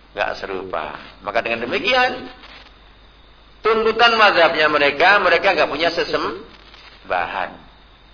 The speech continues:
Mending siapa? Mending musyrikin masih punya sesembahan.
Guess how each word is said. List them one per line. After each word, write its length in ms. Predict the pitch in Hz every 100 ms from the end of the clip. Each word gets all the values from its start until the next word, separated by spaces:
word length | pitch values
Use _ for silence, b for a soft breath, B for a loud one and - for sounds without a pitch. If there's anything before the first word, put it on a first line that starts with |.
| - - _ _ - - - - - _ _ 151
Mending 320 | 165 175 214
siapa? 320 | 220 185 170
Mending 320 | 175 165 190
musyrikin 480 | 185 196 196 220 202
masih 160 | 185 180
punya 240 | 185 180
sesembahan. 720 | - 175 156 143 139 143 135